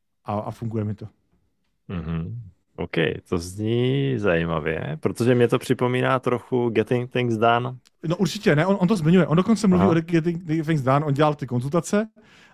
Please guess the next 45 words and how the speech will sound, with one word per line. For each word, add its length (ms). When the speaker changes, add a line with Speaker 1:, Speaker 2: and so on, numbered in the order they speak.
Speaker 1:
a 140
myslím, 220
že 60
v 60
té 60
knížce 320
přesně 280
říká, 420
on 120
říká, 400
za 100
ním 100
přišli 260
nějaký 200
lidi, 200
že 80
mají 140
prostě 240
problémy 500
a 140
že 120
nevědí, 420
že 120
jo, 180
e, 60
e, 40
správa 380
času. 420
A 60
on 120
říká, 360
„Ukažte 340
mi 80
seznam 380
věcí, 260
na 60
kterých 180
pracujete.“ 500
A 40
ty 100
lidi 180
začali 500
z 80
hlavy 320
psát, 480